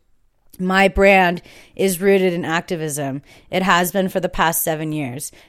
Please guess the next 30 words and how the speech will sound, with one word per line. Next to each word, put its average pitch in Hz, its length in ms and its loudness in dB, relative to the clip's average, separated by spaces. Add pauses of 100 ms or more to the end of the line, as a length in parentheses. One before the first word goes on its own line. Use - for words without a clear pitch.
And 185 140 -4
just 196 200 0
because 185 680 2
my 190 340 0
brand 180 520 0
has 185 160 -2
evolved 180 600 0
and 180 220 -2
metamorphosized 175 840 -2
into, 190 240 -6
like, 156 360 -6
just 180 280 -2
my 170 140 -4
name 170 420 -2
and 165 140 -6 (300)
how 190 120 2
my 185 140 2
product 180 440 2
line 185 400 -2
is 160 340 -6 (480)
Shamanessa 180 720 0
Godessa, 175 840 2
but 170 120 -2
my 170 200 -4
name, 175 400 -2
and 175 100 -2
I 160 60 -2
have 160 280 -2
this 160 180 -4
podcast, 202 960 -4